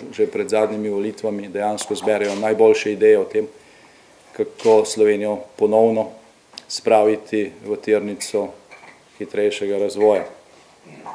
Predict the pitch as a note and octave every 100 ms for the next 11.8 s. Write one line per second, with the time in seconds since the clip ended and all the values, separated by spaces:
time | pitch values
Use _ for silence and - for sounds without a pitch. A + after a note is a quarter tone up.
0 | - - - - - - - - _ _
1 | _ _ _ _ _ C3 C3 C3+ C3 -
2 | B2+ A#2 - A#2 A#2+ B2 A#2 A#2+ A2+ A2
3 | G#2 A#2 A#2 G2+ F2+ G#2+ G#2 G#2 - _
4 | _ _ _ _ _ _ _ _ _ C3
5 | C3 B2 A#2+ A#2+ - A#2 A2+ A2+ - G#2+
6 | G2+ - - _ G#2 G#2 G2+ G2+ G#2+ G#2+
7 | - - - G2+ - G#2+ - G#2 - -
8 | _ _ _ _ _ _ _ - - -
9 | - - G#2 G#2 - G2+ A2 G#2 A2 G2+
10 | G#2 - A2+ - G#2+ F#2 A2+ A2+ - A2
11 | - G#2+ G2+ G#2 - - F#2 G2+